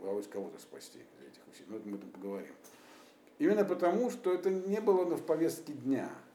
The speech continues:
э, у мейнстрима. Был ряд частных организаций более, например, вот книжка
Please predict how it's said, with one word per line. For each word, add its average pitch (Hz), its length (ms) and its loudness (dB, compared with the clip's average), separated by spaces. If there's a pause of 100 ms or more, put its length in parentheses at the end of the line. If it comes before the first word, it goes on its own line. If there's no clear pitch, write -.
(120)
э, 92 540 -10 (140)
у 92 320 -8 (360)
мейнстрима. 101 640 -8 (480)
Был 202 280 6
ряд 190 280 6
частных 139 400 4
организаций 107 640 -4
более, 143 500 0 (500)
например, 131 640 -2 (160)
вот 139 320 -2 (320)
книжка 143 440 -2